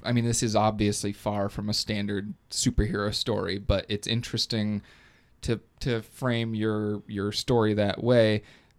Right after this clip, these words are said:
It, in a lot of ways, is kind of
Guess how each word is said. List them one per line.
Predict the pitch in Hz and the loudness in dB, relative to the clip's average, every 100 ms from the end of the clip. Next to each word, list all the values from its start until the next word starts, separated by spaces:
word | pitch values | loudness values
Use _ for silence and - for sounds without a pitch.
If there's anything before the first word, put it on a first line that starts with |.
| _ | _
It, | 123 113 - _ _ | -6 -6 -8 _ _
in | 120 113 | -10 -8
a | |
lot | 110 147 | -2 0
of | 185 | 2
ways, | 185 175 | 2 2
is | 135 - | -2 -6
kind | - 156 165 165 | -2 0 2 2
of | 160 151 - | 2 -2 -10